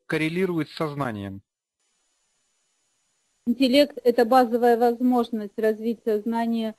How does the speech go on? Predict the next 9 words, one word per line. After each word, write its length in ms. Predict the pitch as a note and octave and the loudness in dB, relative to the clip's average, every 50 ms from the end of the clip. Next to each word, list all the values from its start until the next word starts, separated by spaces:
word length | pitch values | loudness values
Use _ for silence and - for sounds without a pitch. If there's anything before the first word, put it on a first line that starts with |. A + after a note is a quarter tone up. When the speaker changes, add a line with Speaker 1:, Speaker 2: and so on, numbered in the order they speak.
| _ | _
Speaker 2:
в 160 | - G3 G#3 A3+ | -14 -6 0 2
нужном 680 | A#3+ B3 B3 B3 A#3+ A3+ A#3 A3+ A3 A3 G#3+ G#3 G3+ | 4 4 4 2 2 0 -2 -2 -2 -2 -4 -4 -4
направлении 1000 | A3 G#3+ - A3 G#3+ G#3+ G#3 A3 A#3 A#3+ B3 A3+ A3+ A3 G#3+ G#3+ G#3 G3 - G#3+ | -4 -2 2 2 2 2 2 2 2 2 2 0 -2 -2 -4 -4 -6 -8 -8 -6
и 40 | G#3+ | -6
на 180 | G#3+ G#3+ G#3 G#3+ | -4 -4 -2 -2
нужный 420 | A3 G#3+ A3 G#3+ - G#3+ G#3+ G#3+ | -2 -2 -2 -4 -6 -10 -8 -6
уровень. 500 | G#3 G#3 G3+ G#3 G3 F#3 G3 F#3+ G3 G3 _ _ _ _ _ _ _ _ _ _ _ _ _ _ _ _ | -4 -2 -2 -2 -2 -4 -8 -14 -16 -20 _ _ _ _ _ _ _ _ _ _ _ _ _ _ _ _
Это 260 | - A#3 A#3 C4 B3 A#3 | -6 -4 2 2 2 4
как 400 | C4 B3+ B3 B3 - - - | 6 4 4 4 2 -8 -20